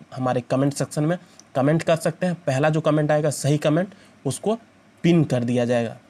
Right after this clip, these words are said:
I hope आप लोगों को वीडियो अच्छा लगा। अच्छा लगा तो हमारे चैनल को लाइक, शेयर, सब्सक्राइब करने के साथ साथ बेल का बटन दबा दीजिए, ताकि आने वाले समय में इससे रिलेटेड और भी कोई नोटिफिकेशन मिलती है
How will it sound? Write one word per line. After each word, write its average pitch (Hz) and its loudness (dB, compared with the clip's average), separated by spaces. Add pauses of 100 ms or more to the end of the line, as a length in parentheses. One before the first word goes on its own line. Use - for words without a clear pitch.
I 135 0
hope 165 0
आप 143 2
लोगों 135 -2
को 139 -2
वीडियो 135 2
अच्छा 143 0
लगा। 160 0
अच्छा - -6
लगा 143 2
तो 143 -6
हमारे 135 -4
चैनल 135 -2
को 190 -6 (360)
लाइक, 135 2
शेयर, 143 0
सब्सक्राइब 139 -2
करने 139 0
के 135 -4
साथ 139 -2
साथ - -6
बेल 147 4
का 160 4
बटन 147 2
दबा 143 2
दीजिए, 143 -2
ताकि 131 -2
आने 127 -2
वाले 135 0
समय 139 -2
में 135 -2
इससे 139 -6
रिलेटेड 135 -4
और 139 2
भी 160 4
कोई 156 2
नोटिफिकेशन 135 -2
मिलती 135 -2
है - -2